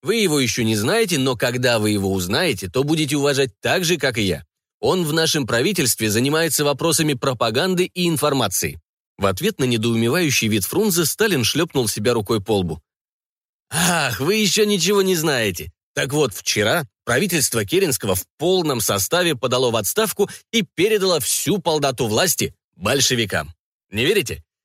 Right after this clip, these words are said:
Так я и сам бы не поверил, но с сегодняшнего утра сформированный нами Совнарком и есть законное правительство Российской Советской Республики, а я его председатель. А вам в этом правительстве предназначен пост народного комиссара по военным и морским делам.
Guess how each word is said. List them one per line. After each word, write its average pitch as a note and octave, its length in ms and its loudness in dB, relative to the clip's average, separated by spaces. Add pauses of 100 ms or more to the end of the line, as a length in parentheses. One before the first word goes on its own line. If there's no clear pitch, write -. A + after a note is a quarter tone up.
(380)
Так F#3 200 0
я C4+ 220 2
и C4 60 -2
сам C4+ 260 2
бы C#4 100 -2
не C4+ 120 -4
поверил, D3 460 0
но C#3 200 2
с - 80 2
сегодняшнего C3+ 760 0
утра A#2 320 0
сформированный C#3+ 720 0
нами D3 280 0
Совнарком B2+ 760 0 (240)
и D#3 80 -2
есть E3+ 440 2
законное D3 580 0
правительство F3 680 0
Российской C3+ 640 0
Советской A#2+ 460 0
Республики, G2+ 600 -2 (220)
а F#2 160 -2
я F#2 180 2
его A3 160 2
председатель. G#3+ 680 0 (500)
А G2 160 0
вам D#3 240 0
в - 20 0
этом A2 240 0
правительстве F#2+ 600 0
предназначен B2+ 840 0
пост F#3+ 300 0
народного A#2+ 560 0
комиссара A#2+ 520 0
по E3 180 -2
военным A2+ 500 0
и G#3+ 160 -2
морским D3+ 540 0
делам. G2+ 360 0